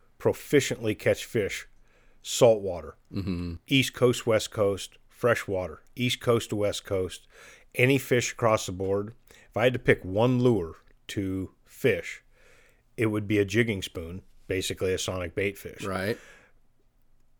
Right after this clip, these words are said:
Speaker 1: But people have a tendency of, of casting,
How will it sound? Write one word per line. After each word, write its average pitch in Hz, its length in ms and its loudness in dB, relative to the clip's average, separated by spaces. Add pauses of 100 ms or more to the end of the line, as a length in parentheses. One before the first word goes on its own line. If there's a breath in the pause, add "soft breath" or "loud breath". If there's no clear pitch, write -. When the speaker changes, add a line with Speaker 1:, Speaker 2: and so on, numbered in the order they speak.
Speaker 1:
But 104 220 -2
people 131 320 0
have 120 140 2
a 107 60 -4
tendency 143 480 0
of, 95 220 -4
of 95 340 -4 (440)
casting, 123 680 2